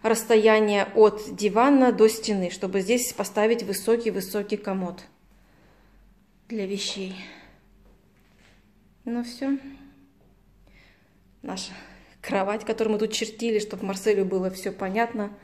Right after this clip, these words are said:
Вместе все соглашовывали, согла-, как соглашовывали, не знаю, как сказать правильно. Где что будет стоять, где угловой стол, где кровать, где диван. И, в общем, решили так, здесь диван, здесь угловой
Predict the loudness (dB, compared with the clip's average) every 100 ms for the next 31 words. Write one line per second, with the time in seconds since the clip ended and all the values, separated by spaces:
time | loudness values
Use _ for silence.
0 | -20 -20 -20 -20 -16 0 2 2 0 0
1 | 0 2 0 0 0 6 8 8 6 4
2 | 2 0 2 4 4 2 -4 -4 -6 -4
3 | -4 -4 -2 0 0 0 -4 -6 -8 -10
4 | -10 -14 -14 -12 -10 -10 -10 -16 _ -20
5 | -20 -20 -2 0 4 2 2 -2 0 -2
6 | 0 2 4 4 4 2 4 0 0 -4
7 | 2 4 4 2 -2 0 2 2 0 -4
8 | -2 0 -2 0 -2 -2 -8 -10 -8 -8
9 | -6 -6 -6 -6 -10 -8 -4 0 0 0
10 | -6 -4 -4 -2 -2 -4 -6